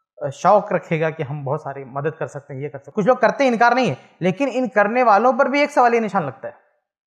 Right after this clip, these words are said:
कभी-कभी ये शक पैदा होता है। ऐसा तो नहीं कि इनका रिया नमूद है, दिखावा है, बताना चाहते हैं, जताना चाहते हैं कि हम ये हैं।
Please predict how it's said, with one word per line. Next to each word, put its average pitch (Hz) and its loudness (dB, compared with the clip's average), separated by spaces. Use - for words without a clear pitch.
कभी-कभी 208 -2
ये 233 0
शक 220 -4
पैदा 139 -2
होता - -8
है। - -20
ऐसा 139 -8
तो 233 -10
नहीं 294 -10
कि 294 -10
इनका 247 0
रिया 185 4
नमूद 175 0
है, 143 -6
दिखावा 170 4
है, 147 0
बताना 190 2
चाहते 160 0
हैं, 127 -10
जताना 190 2
चाहते 156 0
हैं 127 -6
कि 165 -4
हम 156 -2
ये 196 2
हैं। 135 -6